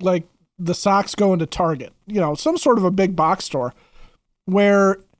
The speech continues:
the Mariners, because Jerry Dipoto is this, this mad trader, right? Uh,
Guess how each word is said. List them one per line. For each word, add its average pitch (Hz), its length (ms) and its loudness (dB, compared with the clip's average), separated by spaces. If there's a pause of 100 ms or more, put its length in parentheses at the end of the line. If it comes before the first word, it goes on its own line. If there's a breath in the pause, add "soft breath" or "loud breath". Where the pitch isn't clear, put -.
(680)
the 196 60 2
Mariners, 208 640 4
because 240 380 0
Jerry 208 300 2
Dipoto 170 520 0
is 135 120 -8
this, 143 260 -8
this 160 260 -6
mad 170 380 0
trader, 151 480 -4 (140)
right? 147 340 -4 (240)
Uh, 156 80 -6